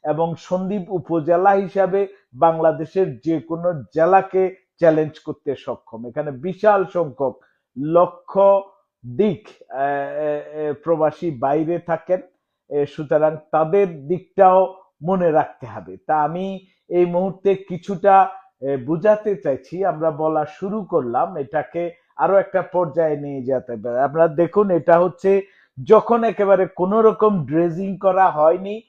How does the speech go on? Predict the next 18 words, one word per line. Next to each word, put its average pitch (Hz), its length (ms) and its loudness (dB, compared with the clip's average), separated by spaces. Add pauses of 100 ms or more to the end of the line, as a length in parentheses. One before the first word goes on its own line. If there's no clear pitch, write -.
(300)
গুপ্তচরা 175 680 4
খালের 165 480 4 (360)
মুখটা 160 340 -4
ছিল 185 380 -4 (400)
ঠিক 214 320 -2
এই 196 200 6
রকম। 151 320 -2 (1500)
সেটাকে 170 460 0
আমি 180 240 4
আর 151 260 4
একটু 170 340 0
যদি 190 540 -6 (260)
ওয়াইড 170 540 6
অ্যাঙ্গেলে 180 480 4
দেখাই, 160 500 4 (240)
মূলত 170 420 4 (300)
এই 180 200 6
রকম 151 460 -2